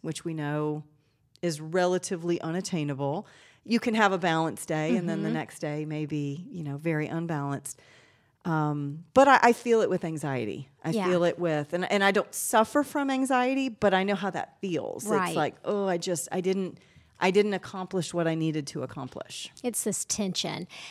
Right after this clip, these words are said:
Speaker 2: And, you, you know, when you said too many irons in the fire, what I thought of is, is there's a tool that I have in my toolbox, and it's called the Living Space tool. And if you'd like to explore that, that, I think that would be a fun way to look at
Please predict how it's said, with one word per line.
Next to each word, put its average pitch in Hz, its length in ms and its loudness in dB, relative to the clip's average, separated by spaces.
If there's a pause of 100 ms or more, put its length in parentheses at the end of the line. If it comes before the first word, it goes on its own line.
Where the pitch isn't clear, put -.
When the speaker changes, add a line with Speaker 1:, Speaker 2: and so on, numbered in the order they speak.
Speaker 2:
And, 233 220 2
you, 220 100 0
you 233 100 2
know, 240 120 2
when 220 140 2
you 233 100 0
said 185 240 -4
too 220 140 -2
many 208 220 2
irons 190 380 0
in 180 80 0
the 180 80 0
fire, 170 580 -2 (200)
what 208 320 2
I 196 160 2
thought 185 340 0
of 160 500 -2
is, 185 380 -2 (100)
is 214 240 -4
there's 254 240 -2
a 302 60 -4
tool 180 540 -4
that 202 120 -2
I 202 60 0
have 180 540 -6
in 185 100 -4
my 202 160 -2
toolbox, 180 840 -4
and 208 100 -2
it's - 160 -6
called 202 360 -6
the 196 100 -4
Living 196 400 0
Space - 560 -4
tool. - 440 -10
And 180 120 -6
if 185 100 -8
you'd 196 160 -4
like 190 240 -4 (100)
to 185 380 -4
explore 175 540 -4
that, - 320 -8 (160)
that, 185 180 -10
I 190 40 -10
think 196 200 -8
that 185 140 -6
would 180 100 -8
be 175 140 -6
a 190 100 -10
fun 208 420 -2
way 185 380 -2
to - 140 -10
look 175 240 -10
at 170 200 -8